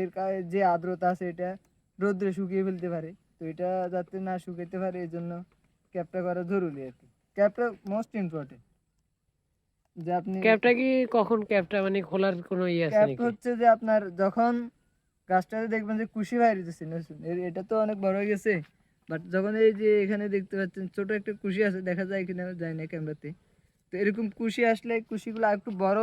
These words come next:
Speaker 1: হলে, মানে এত ছোট থাকতে আপনি ক্যাপ খুলে দিলে আবার একটু প্রবলেম হতে পারে, তো কুশিগুলো যখন একটু বড় হবে তখন ওইটা ক্যাপটা খুলে দিলে, তো আর ওই যে এই ডালটা যেটা, এটা কাটিয়ে ফেলতে হবে।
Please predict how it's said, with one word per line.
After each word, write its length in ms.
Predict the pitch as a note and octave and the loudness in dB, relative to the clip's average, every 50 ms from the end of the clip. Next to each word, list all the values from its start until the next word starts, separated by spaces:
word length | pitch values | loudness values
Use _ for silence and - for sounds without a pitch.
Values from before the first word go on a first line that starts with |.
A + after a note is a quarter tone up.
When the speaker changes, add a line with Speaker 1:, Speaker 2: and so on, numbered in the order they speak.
| A3+ | 2
Speaker 1:
হলে, 200 | A3 G3+ E3 C3+ C3+ C#3+ | 2 2 0 -4 -8 -12
মানে 120 | D3 D#3 D#3+ D#3+ D#3+ E3+ E3+ | -12 -14 -12 -10 -8 -8 -8
এত 120 | E3+ E3+ - F#3 - | -8 -8 -10 -12 -10
ছোট 120 | - G3+ G3 G#3 G#3+ | -8 -8 -8 -6 -6
থাকতে 240 | A#3 G#3 - - A3 A3 A3 G#3+ | -6 -8 -8 -8 -8 -8 -8 -8
আপনি 120 | A#3 G#3+ G3+ G3 | -10 -10 -8 -8
ক্যাপ 120 | G3+ F#3+ F#3 - | -8 -8 -8 -8
খুলে 140 | G#3 G3+ G3 F#3 | -10 -10 -8 -8
দিলে 120 | G3+ G3 F#3+ | -8 -8 -8
আবার 100 | F#3 F3+ F3 | -8 -8 -10
একটু 100 | - - F3+ - | -12 -14 -10 -10
প্রবলেম 220 | F3 E3 E3+ F3 E3+ | -8 -6 -6 -8 -10
হতে 120 | E3 - F3+ F3 | -10 -12 -12 -12
পারে, 140 | D3+ D3+ - _ _ _ _ _ _ _ _ _ _ _ _ _ _ | -12 -14 -18 _ _ _ _ _ _ _ _ _ _ _ _ _ _
তো 40 | - G3+ F#3+ F#3 | -12 -12 -10 -8
কুশিগুলো 300 | G3 F#3+ F3+ G#3+ A3 A3 A3 G3+ | -8 -6 -6 -6 -6 -4 -4 -4
যখন 140 | G#3+ A3 A3 G#3+ | -2 -4 -4 -6
একটু 100 | - A#3 G3+ E3 | -8 -10 -6 -2
বড় 140 | F3 F3 F#3 G3+ G#3 | -2 0 0 0 -2
হবে 180 | G3+ F3+ D3 D3 D#3 _ _ _ _ _ - | -4 -4 -6 -10 -12 _ _ _ _ _ -6
তখন 260 | F3 F3 E3+ G3+ G3+ G#3 G3+ F#3+ | -4 -4 -4 -4 -4 -6 -6 -8
ওইটা 160 | F#3+ F3 F#3 E3 - | -8 -10 -10 -8 -6
ক্যাপটা 240 | F#3 F3 - G#3 G3+ - | -6 -6 -4 -6 -10 -8
খুলে 160 | - G3+ G3+ G3+ F#3 | -8 -6 -6 -6 -6
দিলে, 160 | G#3 G#3 G#3+ A3+ _ _ _ _ _ _ _ - | -8 -10 -10 -10 _ _ _ _ _ _ _ -8
তো 60 | E3+ E3+ E3+ E3+ | -4 -2 0 0
আর 80 | E3+ E3+ E3 | 0 -2 -4
ওই 60 | F#3 F3+ F3 | -6 -6 -4
যে 60 | G3+ G3+ F3+ - G3 | -4 -4 -4 -4 -6
এই 60 | G3 E3+ | -2 2
ডালটা 280 | F#3+ F#3+ G3+ G#3 G#3+ A#3+ A#3 | 4 4 4 4 2 0 0
যেটা, 240 | A3+ G#3+ E3+ D#3+ B2+ B2+ _ _ _ _ _ _ _ _ _ _ _ _ _ - F#3+ | 0 -4 -4 -6 -12 -14 _ _ _ _ _ _ _ _ _ _ _ _ _ -8 -6
এটা 120 | F3+ G#3+ G#3+ G#3 | -4 -2 -2 -2
কাটিয়ে 220 | G#3 F#3+ G3 G3+ G3+ | -2 -2 -2 -2 -4
ফেলতে 180 | F3+ E3 E3+ D#3 | -4 -6 -8 -10
হবে। 120 | C3+ B2+ | -10 -12